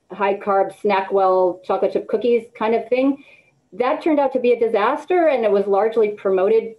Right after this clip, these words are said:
by the food industry and the sugar industry to try to get people off of carbs, but replacing it, I mean, sorry, off of fats and replacing it with refined carbs and sugar, which turned out to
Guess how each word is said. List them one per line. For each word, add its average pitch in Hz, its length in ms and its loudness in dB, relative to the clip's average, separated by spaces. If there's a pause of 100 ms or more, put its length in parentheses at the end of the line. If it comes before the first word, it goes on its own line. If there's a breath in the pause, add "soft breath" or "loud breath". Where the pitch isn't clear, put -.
by 185 460 0
the 190 100 0
food 220 200 2
industry 208 500 2
and 180 120 2
the 170 80 0
sugar 196 240 0
industry 196 640 0 (220 loud breath)
to 202 120 -2
try 208 160 -2
to 202 80 0
get 208 220 -2
people 208 340 0
off 202 220 -2
of 185 160 -2
carbs, 185 340 -2 (640)
but 196 180 -4
replacing 208 540 0
it, 196 280 -4
I 196 60 -2
mean, 190 180 0
sorry, 220 200 0
off 190 140 -2
of 175 120 -2
fats 190 320 -2 (120)
and 190 140 0
replacing 196 460 0
it 175 100 -2
with 180 220 -2 (100)
refined 190 640 -2
carbs 170 400 -2
and 165 120 -2
sugar, 160 520 0 (320 loud breath)
which 190 260 -4
turned 220 300 0
out - 300 -2
to 175 340 2